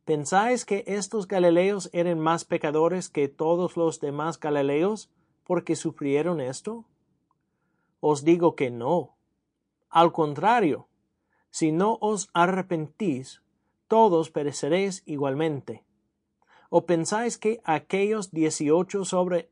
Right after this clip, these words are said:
los que cayó la torre de Siloé y los mató,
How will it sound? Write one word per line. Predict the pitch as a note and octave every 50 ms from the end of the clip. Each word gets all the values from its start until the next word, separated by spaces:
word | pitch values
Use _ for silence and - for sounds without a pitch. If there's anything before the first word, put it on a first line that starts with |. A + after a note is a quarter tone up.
| _ -
los | C#3+ D3 D#3+ F3+ F#3+ F#3+ -
que | - - E3 D3+ C#3+
cayó | - D3+ C#3+ C#3 C3+ C#3+ D#3+ E3+
la | F3 E3 D3 C3+
torre | - - D3+ D3+ D#3+ F3 F#3 F#3+ F#3+ F3+
de | D#3 D#3 C#3 B2+
Siloé | - - C3 A#2+ A#2+ B2 A#2+ B2 D3 F3+ G#3 A3+ A3+ - _ _ _ _ _ _ _ _ _ _
y | - D#3
los | C#3+ C#3+ C3+ C3+ - D3
mató, | C3 B2+ - _ G3+ F#3+ D#3+ A#2+ -